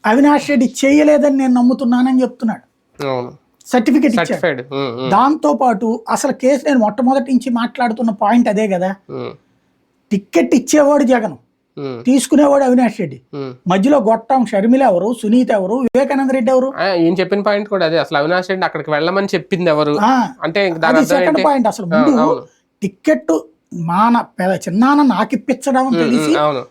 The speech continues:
Speaker 1: అంటే అసలు ఎవడు ఇవ్వడానికి ఆయన ఎవడు, చి-, చిన్నాన్న ఎవడు,
Speaker 2: ఉమ్.
Speaker 1: పోటీ చేయమని చెప్పడానికి చిన్నాన్న ఎవడు, చేయడానికి ఈవిడ
Speaker 2: పా-,
Speaker 1: ఎవరు?
Speaker 2: పార్టీ ఎవరిది? ఉమ్,
Speaker 1: ఆ,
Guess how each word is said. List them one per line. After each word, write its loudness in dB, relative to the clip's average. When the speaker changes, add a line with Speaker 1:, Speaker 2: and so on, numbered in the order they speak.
Speaker 1:
అంటే 0
అసలు -2
ఎవడు 0
ఇవ్వడానికి 0
ఆయన 2
ఎవడు, 0
చి-, -6
చిన్నాన్న -2
ఎవడు, -6
Speaker 2:
ఉమ్. -4
Speaker 1:
పోటీ 4
చేయమని 4
చెప్పడానికి 0
చిన్నాన్న 2
ఎవడు, 0
చేయడానికి 2
ఈవిడ 2
Speaker 2:
పా-, 2
Speaker 1:
ఎవరు? 2
Speaker 2:
పార్టీ 0
ఎవరిది? 0
ఉమ్, -2
Speaker 1:
ఆ, 2